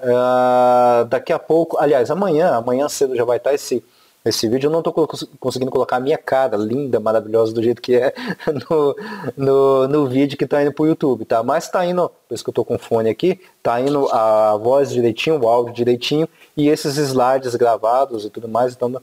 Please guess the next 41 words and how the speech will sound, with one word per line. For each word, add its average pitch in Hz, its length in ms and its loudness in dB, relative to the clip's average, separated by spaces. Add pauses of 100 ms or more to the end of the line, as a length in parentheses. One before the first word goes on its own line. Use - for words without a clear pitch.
(360)
amanhã 123 460 0
vai 117 160 -2
tá 120 100 -2
esse 120 200 -4
vídeo 113 240 -8
todinho 123 320 0
lá 113 100 0
no 123 80 -2
YouTube. 135 400 -2
Se - 80 -10
você 113 220 -4
perdeu 110 360 0
algum 104 240 -2
ponto, 117 380 -2 (300)
amanhã 117 480 0
vai 107 160 -2
tá 104 120 0
lá, 101 440 2
é, 104 420 2 (480)
direitinho. 117 380 -2
Então 120 120 -2
você - 140 -6
pode 107 560 -2
acompanhar 107 600 -2
tudo 113 220 -4
lá. 107 160 2
Se 123 160 -6
travou 110 640 0
demais 104 320 -2
a 110 40 -4
internet, 117 440 -4 (380)
no 143 480 2
que 156 180 -2
vai 139 200 2
pro 139 100 -6
YouTube 147 380 0
tá 139 260 0
limpo, 135 480 -4
tá 98 180 -4 (200)
simplesmente 113 480 -6
completo 113 440 -4